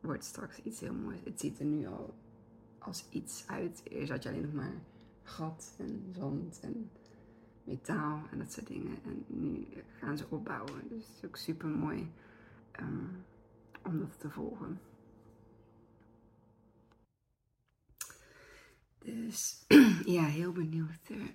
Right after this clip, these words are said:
naar het eindresultaat. Maar de weg er naartoe, het, de, de opbouw ervan,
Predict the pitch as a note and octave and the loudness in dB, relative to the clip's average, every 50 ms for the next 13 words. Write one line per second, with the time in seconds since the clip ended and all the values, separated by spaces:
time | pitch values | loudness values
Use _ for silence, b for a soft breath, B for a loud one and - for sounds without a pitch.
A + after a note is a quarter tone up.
0 | - - - D#3+ F3+ F3+ C#3 - D#3+ D#3+ D#3+ - - - - F3+ F3 F3+ F#3 - | -6 -2 0 2 2 2 2 2 0 -2 -4 -8 -10 -6 -2 -2 -2 -2 -2 -4
1 | - - D#3+ E3 F#3+ G3 - - F3 F#3 G3 G3+ - - D#3 E3+ E3+ E3 E3+ F3+ | -4 -4 -4 -4 -6 -6 -6 -4 -4 -4 -4 -6 -4 0 2 2 4 4 2 0
2 | F#3+ F3+ - B B B B B B B B B B B _ _ - - D#3 D3 | -2 -4 -6 B B B B B B B B B B B _ _ -2 0 0 2
3 | D#3+ D#3+ D#3+ - D#3+ D#3+ D3+ D3 C#3+ - - E3 E3 - E3+ E3 E3 - - - | 0 -2 -2 -2 -2 -2 -2 -2 -4 -4 -4 -4 -4 -4 -6 -8 -8 -10 -14 -12
4 | - - - - _ - - _ - G#3 - - E3+ E3+ E3+ - F3+ E3 D#3 D#3 | -14 -14 -16 -18 _ -20 -20 _ -14 -12 -6 -4 -4 -4 -2 -2 -4 -2 -2 -2
5 | D#3+ D#3+ - - F3 E3+ E3 E3 E3 | -4 -6 -6 -6 -4 -2 -2 -2 -2